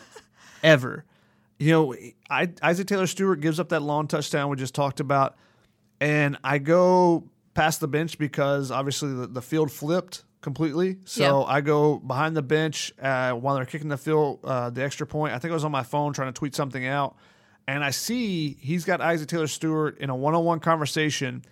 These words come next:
Speaker 2: and has him, I, I T S is sitting on the bench, and he's right in his ear, but he's not screaming at him. He's not chewing him out. He's just talking to him. And, you know, I've seen this, like, at the Colorado game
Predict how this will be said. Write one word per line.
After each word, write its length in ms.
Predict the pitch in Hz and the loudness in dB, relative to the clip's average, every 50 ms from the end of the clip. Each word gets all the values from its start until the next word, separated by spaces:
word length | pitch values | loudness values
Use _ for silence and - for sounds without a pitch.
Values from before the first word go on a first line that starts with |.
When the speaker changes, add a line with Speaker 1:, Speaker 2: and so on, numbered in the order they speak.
| _ _ _ _ _ _ - | _ _ _ _ _ _ -6
Speaker 2:
and 160 | - 135 131 | -4 -2 0
has 260 | 135 147 156 160 143 - | 2 2 2 2 2 0
him, 400 | 160 156 147 101 95 98 - - _ _ _ _ _ _ _ - | 0 0 -2 -2 -6 -12 -20 -20 _ _ _ _ _ _ _ -8
I, 240 | 127 135 160 156 - - | -4 -2 -2 -2 -2 -2
I 140 | 147 170 | -2 -2
T 180 | 151 - 190 180 | -2 0 0 2
S 180 | 175 160 - 151 | 2 2 0 -2
is 80 | 131 | -6
sitting 300 | - - 170 165 175 165 | -6 -4 -4 -2 -2 -2
on 100 | 170 165 | -2 0
the 80 | 160 156 | 0 -2
bench, 480 | 139 127 139 139 139 139 135 - - _ _ - _ - _ _ _ _ _ | -2 -2 -2 -2 -2 -4 -6 -10 -14 _ _ -20 _ -20 _ _ _ _ _
and 200 | - 135 135 131 | -6 -4 -4 0
he's 260 | 127 160 180 180 147 120 | 0 2 2 2 0 0
right 300 | 120 139 143 160 202 202 | 0 2 4 4 4 4
in 60 | 214 | 2
his 200 | 214 214 190 147 | 0 0 0 -2
ear, 440 | 139 151 151 139 120 120 120 - _ _ _ _ _ _ _ _ _ _ - | -2 -2 -2 -2 -2 -4 -6 -10 _ _ _ _ _ _ _ _ _ _ -8
but 60 | 131 | -8
he's 100 | 127 117 | -4 -2
not 140 | 156 190 226 | -2 -2 -2
screaming 560 | - - - - 160 170 185 190 190 196 190 | -2 -6 -6 -2 0 0 2 2 0 0 0
at 160 | 190 185 185 | 0 0 0
him. 220 | 185 190 185 180 180 _ - _ _ _ | 0 -2 -4 -6 -8 _ -20 _ _ _
He's 140 | - 117 120 | -12 -4 -2
not 160 | 160 170 - | -2 -2 -2
chewing 340 | - - - 208 208 220 208 | -2 -2 0 2 2 4 2
him 160 | 208 196 175 | 2 2 4
out. 320 | 156 156 160 165 160 - _ _ - - | 4 4 4 4 2 0 _ _ -10 -10
He's 100 | 123 127 | -4 -2
just 180 | 190 196 - | -2 -4 -4
talking 380 | - 110 127 147 143 - 120 120 | -6 -6 -4 -6 -4 -4 -10 -12
to 180 | - 127 - - | -12 -14 -14 -14
him. 160 | - - - _ _ _ _ _ _ _ _ _ _ _ _ - | -16 -20 -20 _ _ _ _ _ _ _ _ _ _ _ _ 0
And, 500 | 147 156 151 156 156 156 151 147 135 - _ _ | 2 2 4 4 2 2 0 -2 -4 -8 _ _
you 120 | - 151 147 147 | -8 -4 0 0
know, 60 | 139 | 2
I've 200 | 123 127 143 135 | 2 0 0 -2
seen 320 | - - - 202 220 220 | -2 -4 -2 -2 -2 0
this, 340 | 208 208 202 202 185 - - | 0 2 2 0 0 -2 -4
like, 200 | 131 139 135 - 143 | -4 -6 -6 -6 -8
at 80 | 135 | -8
the 60 | - | -8
Colorado 640 | - - - 185 196 190 165 165 160 160 156 147 135 | -10 -6 -4 0 2 4 6 6 6 6 6 4 2
game 320 | 127 135 120 110 107 110 | 0 -2 -4 -6 -6 -10